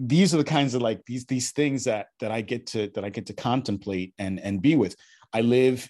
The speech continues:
in New Haven, which is close to the shoreline. So when I go to see the sunrise, I actually go to, to the water. So part of this experience has been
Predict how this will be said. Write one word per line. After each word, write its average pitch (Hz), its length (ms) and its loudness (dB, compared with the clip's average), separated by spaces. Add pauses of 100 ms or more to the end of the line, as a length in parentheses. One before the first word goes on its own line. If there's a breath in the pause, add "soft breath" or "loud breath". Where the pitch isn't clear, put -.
in 123 320 4
New 120 100 2
Haven, 120 320 0
which 113 140 -6
is 113 80 -10
close 123 360 -6
to 131 80 -8
the 101 80 -8
shoreline. 110 560 0
So 107 340 -2 (220 soft breath)
when 117 140 2
I 151 160 4
go 170 160 2
to 113 100 -4
see - 140 -8
the 101 80 -6
sunrise, 113 380 -2
I 127 100 -2
actually 143 220 -4
go 104 540 -2
to, 104 320 -10
to - 100 -4
the 92 100 -2
water. 104 480 2
So 110 360 -2
part 220 320 4
of 139 80 2
this 117 180 -4
experience 107 480 -6
has 104 180 -8
been 101 480 -2